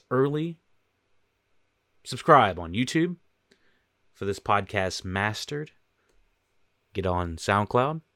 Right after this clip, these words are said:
or your favorite podcast provider. For this podcast live, watch it live on Twitch at Lucky Dog Podcast.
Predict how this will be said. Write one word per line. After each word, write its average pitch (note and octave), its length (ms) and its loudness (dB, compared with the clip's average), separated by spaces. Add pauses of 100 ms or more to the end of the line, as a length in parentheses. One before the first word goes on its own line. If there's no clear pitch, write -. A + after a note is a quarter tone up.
(300)
or F#2 240 -2
your F#2 140 -2
favorite G2+ 340 2
podcast G2+ 420 2
provider. A#2 480 -4 (680)
For - 140 -4
this B2+ 180 -2
podcast C#3+ 640 0
live, E2+ 560 0 (1200)
watch F2+ 300 -10
it F2+ 140 -10 (520)
live B2+ 560 0 (280)
on G#2+ 100 -6
Twitch - 500 -8 (960)
at E2+ 200 -10
Lucky A2 180 -2
Dog A2+ 160 -2
Podcast. - 480 -8